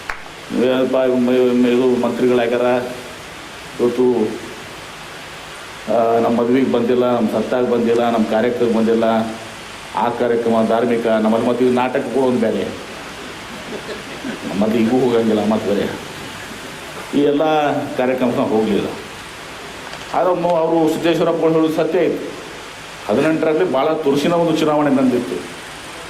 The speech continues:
ಆ ತುರುಸಿನ ಚುನಾವಣೆಯಲ್ಲಿ ಇವತ್ತು ದಿವಸ ನನ್ನ ಜನ ನನ್ನ ಎತ್ತಿರೋದು,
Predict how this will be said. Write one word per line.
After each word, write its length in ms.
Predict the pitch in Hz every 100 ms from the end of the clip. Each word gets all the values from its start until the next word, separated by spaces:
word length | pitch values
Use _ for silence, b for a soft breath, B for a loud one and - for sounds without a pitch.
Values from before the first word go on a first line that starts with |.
| - - -
ಆ 60 | -
ತುರುಸಿನ 380 | 330 - 190 190 190
ಚುನಾವಣೆಯಲ್ಲಿ 600 | 185 - 190 196 196 196
ಇವತ್ತು 200 | 190 180
ದಿವಸ 160 | 175 175 220 220 - - - 120
ನನ್ನ 180 | 123
ಜನ 180 | 120 127
ನನ್ನ 220 | 165 160
ಎತ್ತಿರೋದು, 440 | 127 117 135 107